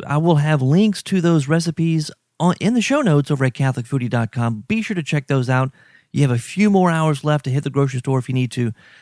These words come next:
And, uh, also, before we wrap things up, I want to, uh, remind you that S Q P N, the StarQuest Production Network, is continuing their giving campaign. It's still going strong right now. We're getting closer and closer to that, uh,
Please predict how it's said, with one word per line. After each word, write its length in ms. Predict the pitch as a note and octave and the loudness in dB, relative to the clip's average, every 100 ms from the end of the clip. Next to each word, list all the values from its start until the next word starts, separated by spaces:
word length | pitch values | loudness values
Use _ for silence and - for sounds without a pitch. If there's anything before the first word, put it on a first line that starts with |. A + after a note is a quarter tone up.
| _ _ _ | _ _ _
And, 280 | - D3 D3+ | 0 2 4
uh, 180 | D3 D3 | 2 2
also, 440 | F#3 G3 G3+ G3+ | 2 2 4 4
before 240 | E3+ D#3+ G3 | 4 2 4
we 80 | |
wrap 260 | F#3 F3 F3 | 4 2 2
things 240 | F3+ F3 | 2 2
up, 180 | D#3+ E3 - | 4 2 0
I 100 | D3 | -2
want 300 | C#3+ D3+ C#3 | 0 0 0
to, 340 | D#3 D3 C#3+ | 0 2 2
uh, 120 | C3+ | 0
remind 420 | B2 C3+ D#3+ G3+ E3+ | 0 0 2 2 2
you 120 | D#3+ | 2
that 220 | C#3 C3 | 2 -2
S 260 | E3 G3 - | -2 -2 -4
Q 180 | - F#3 | -6 -2
P 240 | F3+ D#3+ | 0 0
N, 160 | F3+ F3+ | 2 0
the 60 | |
StarQuest 580 | C3 E3+ E3 - E3 D#3 | -2 -2 -4 -2 -4 -2
Production 380 | C#3+ D3+ C#3 C3 | -2 -2 -2 -2
Network, 420 | C3+ B2+ C3 C3 _ _ _ _ | -2 0 -2 -2 _ _ _ _
is 140 | C#3+ C#3+ | -2 0
continuing 600 | D3+ C3 A3 A3+ G#3+ F#3 | 0 0 0 2 0 2
their 200 | D3+ C3+ | 0 0
giving 420 | A#2+ A3 B3+ F#3+ | 0 0 2 0
campaign. 600 | D3 B2+ A2+ A#2 G#2+ D#3+ - _ | 0 0 0 -2 0 -2 -4 _
It's 160 | - A#2 | -6 -6
still 380 | - C#3+ E3+ F#3+ | -2 4 4 6
going 280 | F#3+ G3 | 4 2
strong 360 | G3 - F3 D#3 | 0 0 2 4
right 200 | D3 C#3 | 2 2
now. 240 | C3 C#3 | 0 2
We're 120 | D#3 C#3 | 2 0
getting 240 | D#3 B2+ | 0 -2
closer 360 | - D#3+ F3+ F#3 | 0 2 2 0
and 80 | |
closer 320 | D#3+ D#3+ E3 E3 | 0 0 0 -4
to 100 | D3 | -2
that, 300 | C3+ C3 - | -2 -2 -2
uh, 220 | B2 | -2